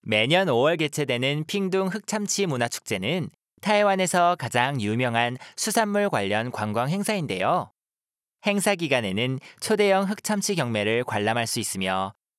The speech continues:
참치회나 참치를 이용한 다양한 요리를 맛볼 수 있답니다.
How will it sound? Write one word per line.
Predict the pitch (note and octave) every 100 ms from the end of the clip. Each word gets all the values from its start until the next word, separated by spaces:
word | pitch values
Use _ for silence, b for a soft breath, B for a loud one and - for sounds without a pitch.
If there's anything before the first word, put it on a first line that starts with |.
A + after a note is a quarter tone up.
| _
참치회나 | - G3+ G3 - F#3+ C#3 B2 C3+
참치를 | F#3 G3 - G3 D#3
이용한 | G2 F#2+ D#3 D3+ - -
다양한 | G2 G#2+ B2 D#3
요리를 | D3+ G#2 G2+ G#2+ G#2+
맛볼 | G2+ - C#3+
수 | C3+ A2
있답니다. | F#2+ C3 A#2 F#2 F2+